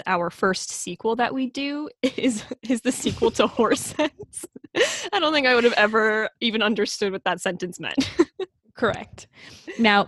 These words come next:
Speaker 2: what Disney Plus says, uh, modern day pirates leave two cousins stranded on an island.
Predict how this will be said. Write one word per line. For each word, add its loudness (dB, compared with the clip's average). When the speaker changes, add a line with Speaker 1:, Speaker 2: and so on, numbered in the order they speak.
Speaker 2:
what 6
Disney 6
Plus 4
says, 2
uh, 0
modern 4
day 4
pirates 0
leave -2
two 2
cousins -2
stranded -2
on -2
an -6
island. -10